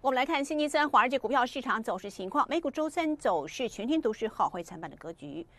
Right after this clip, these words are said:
在星期三，没有重量级的经济数据出台，投资人关注的是行业类股个别的消息，以及面对技术盘整、获利回吐抛压的一个格局。那么在技术类股当中，可以说是英伟达一开盘就带领同业相关的类股呢，遭到获利回吐的抛售，呈现走低。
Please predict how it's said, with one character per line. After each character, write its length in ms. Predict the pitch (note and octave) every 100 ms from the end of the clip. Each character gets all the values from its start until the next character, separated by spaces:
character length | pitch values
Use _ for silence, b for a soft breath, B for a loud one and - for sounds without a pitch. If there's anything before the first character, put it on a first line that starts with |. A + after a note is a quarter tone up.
| B B
在 100 | E4+
星 140 | E4 E4
期 80 |
三， 220 | E4+ F4 D#4+
没 80 |
有 120 | F#4 D4+
重 140 | D4
量 140 | C#4
级 100 | A#3+
的 100 | A3+
经 220 | A#3 C4+ C4
济 140 | B3
数 160 | A3+ A#3
据 80 |
出 160 | G#3 A3
台， 200 | G#3+ F3+
投 200 | - F3
资 80 | G3+
人 100 | F#3
关 160 | G#3+
注 100 | G#3+
的 80 | F#3+
是 160 | F#3 F#3
行 240 | - F#3+
业 180 | C#4+ E4
类 180 | D#4 E4
股 160 | -
个 120 | E3 -
别 120 | -
的 40 |
消 220 | F3 F#3+
息， 240 | G3 G#3+ B3 B B
以 120 | A3+
及 120 | G3+
面 280 | A#3 D4+ A3+
对 240 | A3+ C#4 G#3+
技 220 | - D4+
术 160 | B3+ G#3
盘 360 | - D#3 G3+
整、 260 | A#3+ A#3 D3
获 260 | D3 - C4+
利 160 | F#3 D3+
回 180 | F3
吐 240 | - - E3+
抛 220 | - E3
压 220 | F3 E3
的 180 | E3+ D#3
一 140 | D3 D#3+
个 60 |
格 180 | D3+ E3
局。 240 | - D#3 - B B B B
那 80 | A3
么 60 |
在 140 | G#3+ A3+
技 160 | -
术 100 | D#4
类 120 | C4+ B3+
股 100 | F3+
当 180 | G3+
中， 240 | G3+ G#3+ G#3 b b
可 100 | A3
以 60 | G#3+
说 160 | A3+
是 140 | G#3+ G3+
英 180 | C#4+
伟 120 | C4+ E3+
达 260 | C3+ D#3
一 100 | A#3
开 180 | - A3+
盘 180 | G#3+ G3+
就 120 | G3
带 200 | F#3 A3
领 200 | F#3 C3+
同 260 | - F3+ G#3
业 120 | C4+
相 220 | A#3+ B3+
关 140 | B3+ C4+
的 60 |
类 260 | C#4 D#4 C4
股 200 | - F#3
呢， 140 | D#3+ D3+
遭 220 | D#3+ C3+
到 220 | E3+ B2+
获 320 | - - D#4+
利 140 | A#3+ F#3+
回 180 | F#3+
吐 140 | A3+ D#3+
的 60 |
抛 200 | - E3
售， 180 | E3+ E3+
呈 180 | D#3 D#3+
现 160 | E3+ D3+
走 140 | A#2+
低。 220 | A#2+ E3+